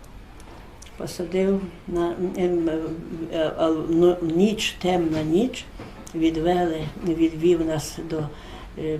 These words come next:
на вокзал, м, і, і на товарняки, і мене на товарняк, а туди, а я, м, високий такий під-, такий, м, підхід до того товарняка, і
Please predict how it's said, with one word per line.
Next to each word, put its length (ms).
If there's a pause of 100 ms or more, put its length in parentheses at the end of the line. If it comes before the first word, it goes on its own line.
(120)
на 220
вокзал, 540 (680)
м, 280 (280)
і, 180 (340)
і 40 (140)
на 100
товарняки, 840 (500)
і 120
мене 340
на 140
товарняк, 680 (800)
а 80
туди, 440 (180)
а 40
я, 160
м, 320 (460)
високий 640
такий 380 (160)
під-, 220 (680)
такий, 300
м, 400 (100)
підхід 440
до 80
того 280
товарняка, 680 (160)
і 40